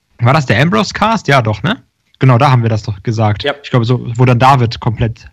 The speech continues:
Speaker 1: gehatet hat. Nein. <laughs> Also,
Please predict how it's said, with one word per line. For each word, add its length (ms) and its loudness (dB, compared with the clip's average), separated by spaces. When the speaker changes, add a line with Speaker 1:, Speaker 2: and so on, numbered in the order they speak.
Speaker 1:
gehatet 360 -2
hat. 200 -4
Nein. 260 2
<laughs> 60 -6
Also, 180 0